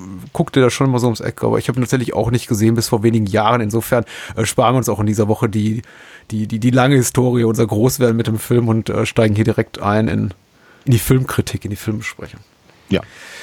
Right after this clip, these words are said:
Speaker 1: Vorweggeschickt ein bisschen Trivia und die Inhaltsangabe. Inhaltsangabe zuerst. Hm, bei der O F D B schreibt, lass mich nicht lügen, McLean, hatten wir auch schon ein, zwei Mal.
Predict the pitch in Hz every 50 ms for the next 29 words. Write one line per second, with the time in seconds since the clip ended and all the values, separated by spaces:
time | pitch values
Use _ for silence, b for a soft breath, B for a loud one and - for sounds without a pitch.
0 | B B B B B - 117 - - 139 131 127 110 110 139 135 - 143 - 147
1 | 139 - 127 123 123 - 135 117 - - 147 143 143 143 127 120 110 117 110 131
2 | 160 160 - - 151 131 139 135 131 - 143 131 117 - 123 110 113 110 - -
3 | - 110 139 165 - - - - - - - 175 - 85 95 101 110 120 113 120
4 | _ _ _ - 101 101 101 95 95 104 107 110 98 98 101 104 - - 107 107
5 | 110 - - - 101 92 107 104 113 127 135 131 - - - 92 92 107 127 139
6 | - - - - - - 143 113 - - 120 104 107 101 101 107 117 131 139 147
7 | 143 135 - - - 101 135 131 - - - 117 123 131 - 104 107 110 110 _
8 | - - 113 - 117 - - - - - - - 101 101 - - 107 107 104 113
9 | 123 135